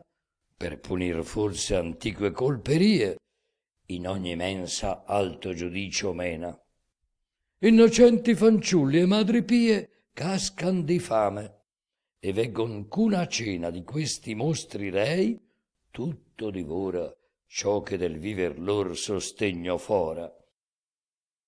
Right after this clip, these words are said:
Troppo fallò chi le spelonche aperse, che già molt'anni erano state chiuse, onde il fetore l'ingordigia emerse, che ad ammorbare Italia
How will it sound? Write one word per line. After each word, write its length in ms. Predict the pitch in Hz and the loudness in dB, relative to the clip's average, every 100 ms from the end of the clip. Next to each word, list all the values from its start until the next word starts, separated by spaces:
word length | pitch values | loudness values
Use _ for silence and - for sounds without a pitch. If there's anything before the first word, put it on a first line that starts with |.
| _ _ _ _ _ _ | _ _ _ _ _ _
Troppo 540 | 208 196 123 - 95 | 4 4 2 0 -2
fallò 600 | 85 90 80 80 76 - _ _ _ | 2 0 0 -2 -2 -6 _ _ _
chi 140 | - 98 | -6 -2
le 140 | 87 | -2
spelonche 640 | - - 92 90 87 76 95 | -4 -2 0 0 -2 0 0
aperse, 840 | 87 98 90 - 113 98 _ _ _ | 4 4 4 -2 -2 -4 _ _ _
che 160 | - 82 | -12 -10
già 160 | 82 | -6
molt'anni 640 | 85 80 80 87 87 85 82 | -4 -4 -6 0 0 2 -2
erano 320 | 82 85 85 | -2 -2 -4
state 500 | - - 92 90 92 | -6 -2 -2 0 -4
chiuse, 600 | 101 98 90 82 92 - _ _ _ _ _ - | -2 -4 -4 -6 -8 -10 _ _ _ _ _ -2
onde 380 | 120 107 101 | -2 0 -2
il 160 | 101 85 | -2 -4
fetore 680 | - 107 92 131 160 143 131 | -6 -6 -4 -2 0 0 0
l'ingordigia 920 | 147 147 107 101 87 110 107 95 95 | 0 0 2 2 2 -2 0 2 4
emerse, 840 | 90 92 90 85 80 - 95 - _ _ _ _ | 4 2 0 0 -4 -4 -6 -10 _ _ _ _
che 120 | - | -6
ad 100 | 87 | -2
ammorbare 800 | 78 87 85 85 87 90 92 90 | -2 0 -2 -2 2 6 6 4
Italia 640 | 87 98 98 98 98 95 | 2 4 6 6 4 2